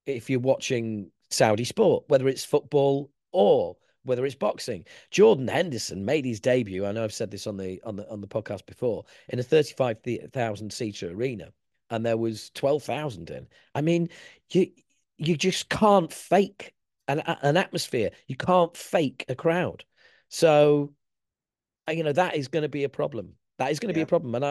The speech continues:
Speaker 1: I, I, I, sooner or later, they're gonna spend billions and go, "Why, eh, why can't we seem to, like, I don't know, what's, what, what's wrong?"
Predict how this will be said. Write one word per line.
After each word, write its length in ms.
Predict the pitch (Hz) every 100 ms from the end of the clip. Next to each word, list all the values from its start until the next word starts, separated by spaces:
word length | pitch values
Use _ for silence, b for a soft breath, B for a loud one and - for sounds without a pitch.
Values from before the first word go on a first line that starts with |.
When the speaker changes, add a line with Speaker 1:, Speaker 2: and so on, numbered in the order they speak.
| 143
Speaker 1:
I, 120 | 143 135 - 143
I, 60 | 147 143
I, 40 | _ b -
sooner 360 | - 262 254
or 100 | 208
later, 480 | 196 175 - 101 123 _ _ _ -
they're 120 | 151
gonna 200 | 165 170
spend 380 | - 185 170 135
billions 500 | 190 165 107 107 104
and 120 | 113
go, 320 | 113 113 104 - _ _ _ _ _ _ _ _ _ _ _ -
"Why, 420 | 156 233 277 269 b b b b -
eh, 100 | 190 - -
why 320 | 143 165 220
can't 300 | 220 190 196
we 100 | 175 165
seem 360 | 170 170 156
to, 460 | - 151 139 139 - _
like, 260 | 143 131 - _ _ _ _ _
I 80 | 156
don't 120 | 156
know, 160 | 170 160
what's, 240 | 165 - -
what, 180 | - 277
what's 240 | 170 -
wrong?" 340 | 170 185 120